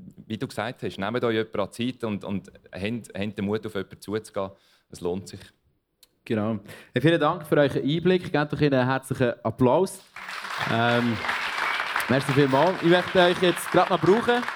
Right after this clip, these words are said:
Speaker 2: zum Schluss, um da etwas zu illustrieren. Ähm, wo Christa und ich, äh, zu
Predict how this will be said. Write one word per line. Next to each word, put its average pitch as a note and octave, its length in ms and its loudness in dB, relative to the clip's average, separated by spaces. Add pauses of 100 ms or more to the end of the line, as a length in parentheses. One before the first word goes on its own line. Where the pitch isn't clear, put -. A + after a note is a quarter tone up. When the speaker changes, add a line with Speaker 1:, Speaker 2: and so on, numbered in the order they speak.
(760)
Speaker 2:
zum E3+ 160 0
Schluss, F#3+ 280 6 (180)
um F3+ 100 2
da E3 300 6 (120)
etwas E3 300 2 (140)
zu E3+ 60 4
illustrieren. F3 680 4 (1000)
Ähm, C#3+ 380 2 (840)
wo E3+ 100 6
Christa A3 380 2
und G3 180 2
ich, G#3+ 240 2
äh, E3+ 280 6
zu D#3+ 120 -6